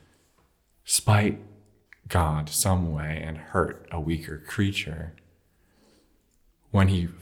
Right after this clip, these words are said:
then when he finds himself in Eden, he has to take on the shape of a toad and then a serpent. And when he sees the beauty of the sun,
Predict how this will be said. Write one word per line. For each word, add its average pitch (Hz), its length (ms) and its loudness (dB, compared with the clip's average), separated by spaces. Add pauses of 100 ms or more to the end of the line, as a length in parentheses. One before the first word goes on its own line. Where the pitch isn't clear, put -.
(500)
then 113 180 4
when 95 100 6
he 90 100 2
finds 127 440 2
himself 80 640 -6 (520)
in 87 380 2 (220)
Eden, 101 420 2
he 85 320 -6 (360)
has 87 260 2
to 87 120 -4
take 80 300 0
on 82 160 0
the 78 80 -4
shape 80 360 -2
of 78 160 -6
a 76 280 -8 (220)
toad 110 680 2 (500)
and 85 180 4
then 78 160 2
a 76 100 -6
serpent. 117 840 0 (840)
And 95 140 4
when 87 100 4
he 87 140 0
sees 107 640 2 (1400)
the 92 80 0
beauty 98 480 2
of 82 260 -2
the 85 80 -6
sun, 160 800 2